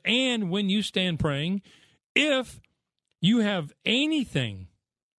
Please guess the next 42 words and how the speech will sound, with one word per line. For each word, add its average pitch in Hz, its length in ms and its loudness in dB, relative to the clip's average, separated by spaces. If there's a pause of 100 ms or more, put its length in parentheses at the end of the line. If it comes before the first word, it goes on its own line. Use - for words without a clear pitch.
(400)
against 180 640 0
anyone." 190 1080 0 (680)
Hmm. 143 200 2 (440)
Wow, 127 320 -4
now 143 240 -4
he's 165 100 -6
getting 143 220 -6
into 139 160 -2
some 123 180 -4
sensitive 127 460 -4
area. 104 420 -8 (360)
Jesus 196 340 0
says, 170 160 0
"You 180 60 -2
got 226 180 -2
some, 170 140 -6
you - 260 -12
got 220 160 2
some 170 120 -8
things 202 240 -2
you're 175 140 0
holding, 175 480 -4
grudges 185 400 -2
you're 180 100 0
holding 190 220 -2
against 180 300 -4
people. 226 360 -6 (280)
You 175 80 2
got 220 160 0
some 160 180 -8
unforgiveness 196 800 -4 (300)
towards 190 260 0
somebody 202 320 -2
you, 180 300 0
that 160 160 -2
you, 175 240 0
that 165 180 -2
you're 165 140 -2
still 196 180 -2
hanging 185 300 -2
on 196 160 -4
to." 247 200 -4